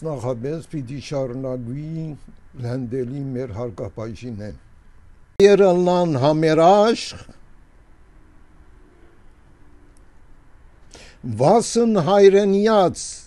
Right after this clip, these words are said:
իրար շղթայված, սփյուռք Հայաստան եղբայրացած, հայոց աշխարհը աջուրդի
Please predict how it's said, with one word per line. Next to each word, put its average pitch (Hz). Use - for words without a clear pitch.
իրար 185
շղթայված, 202
սփյուռք 202
Հայաստան 180
եղբայրացած, 180
հայոց 180
աշխարհը 190
աջուրդի 165